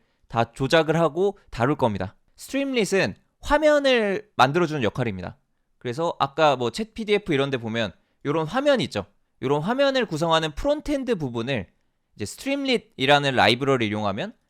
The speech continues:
파이썬을 이용해서 이 프론트엔드 화면을 만들 수가 있습니다. 그리고 랭체인을 이용해서 이제 크로마라는 이게 데이터베이스인데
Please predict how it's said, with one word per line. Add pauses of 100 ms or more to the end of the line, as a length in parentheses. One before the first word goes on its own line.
파이썬을
이용해서
이 (140)
프론트엔드
화면을
만들
수가
있습니다.
그리고 (160)
랭체인을
이용해서 (420)
이제
크로마라는
이게
데이터베이스인데